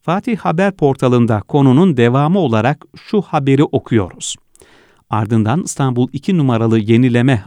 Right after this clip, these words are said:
alanları Kültür Varlıklarını Koruma Bölge Kurulu otuz bir Ocak iki bin on sekizde kayıtlarda envanteri bulunan Karagöz Mescidi'nin korunması gerekli kültür varlığı olarak tescil edilmesine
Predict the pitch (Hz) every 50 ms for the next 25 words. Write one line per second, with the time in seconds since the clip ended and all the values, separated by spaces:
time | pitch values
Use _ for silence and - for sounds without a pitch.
0 | - - 120 107 107 107 104 104 113 170 196 190 - - 131 - - 196 170 135
1 | 127 110 110 113 110 - - 123 120 175 190 - - 135 131 131 135 143 127 110
2 | 120 117 110 110 127 - - - - 135 123 117 131 185 202 _ _ _ _ _
3 | _ _ - - 135 - 202 185 156 165 214 220 - - 147 127 - 117 101 -
4 | _ - 143 - - 143 123 113 117 156 175 165 - 110 95 - 120 101 - -
5 | 117 123 135 _ _ _ _ _ - - 139 180 196 190 - 180 180 170 180 185
6 | - - 147 143 143 143 139 135 131 - 143 135 135 - 139 131 123 117 113 110
7 | 131 151 - _ _ _ - - 151 156 170 165 160 147 170 185 175 143 131 123
8 | 120 120 - - 131 117 110 113 113 117 113 117 - - 139 135 131 127 120 117
9 | 113 110 - 196 160 120 123 110 101 98 95 _ - - 170 190 - _ _ _
10 | _ _ - 156 151 - - - 220 196 139 139 120 117 113 120 156 190 170 139
11 | 120 113 110 107 98 - _ _ _ _ _ - - 156 147 - - 220 208 160
12 | 123 113 113 110 101 98 95 - - - 110 120 156